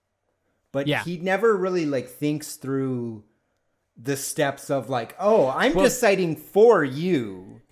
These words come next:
Speaker 2: Yeah.
Speaker 1: that you might die. I'm
Speaker 2: I
Speaker 1: not
Speaker 2: mean,
Speaker 1: gonna
Speaker 2: that's
Speaker 1: do it
Speaker 2: the,
Speaker 1: to
Speaker 2: I,
Speaker 1: me."
Speaker 2: <laughs> I'm gonna be here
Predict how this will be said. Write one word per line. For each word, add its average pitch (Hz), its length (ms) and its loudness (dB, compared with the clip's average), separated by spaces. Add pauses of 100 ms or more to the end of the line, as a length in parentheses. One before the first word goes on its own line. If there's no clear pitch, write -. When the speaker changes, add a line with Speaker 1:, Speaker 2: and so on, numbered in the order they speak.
(140)
Speaker 2:
Yeah. 139 240 -2
Speaker 1:
that 151 140 0
you 143 160 -2
might 95 240 -8
die. - 80 -20 (720)
I'm 175 140 4
Speaker 2:
I - 20 8
Speaker 1:
not 302 180 8
Speaker 2:
mean, 302 80 2
Speaker 1:
gonna 302 60 4
Speaker 2:
that's 285 100 2
Speaker 1:
do 294 120 2
it - 40 0
Speaker 2:
the, 233 60 -6
Speaker 1:
to 269 60 -2
Speaker 2:
I, 285 180 0
Speaker 1:
me." 233 340 -10 (500)
Speaker 2:
<laughs> 131 220 -2 (1080)
I'm 165 120 -10
gonna 196 120 -8
be 180 220 -12
here 202 260 -4